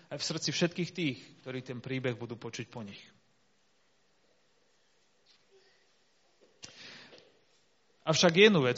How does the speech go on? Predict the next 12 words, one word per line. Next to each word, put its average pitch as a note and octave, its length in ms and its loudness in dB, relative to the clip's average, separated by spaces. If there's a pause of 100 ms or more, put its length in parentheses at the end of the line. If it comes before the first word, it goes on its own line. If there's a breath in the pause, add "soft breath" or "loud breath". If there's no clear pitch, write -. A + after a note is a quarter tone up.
hovorí C#3 320 2
veľmi C#3+ 320 4
jasne. A#2+ 320 0 (2250 loud breath)
Či D#3+ 100 -2
sa D#3 160 6
náš C#3+ 320 4
život C#3 240 2
ubral C#3 300 4
cestou D3+ 320 4
otvorenej E3 500 6
bezbrehej C#3 560 2
svojvôle, D#3 640 6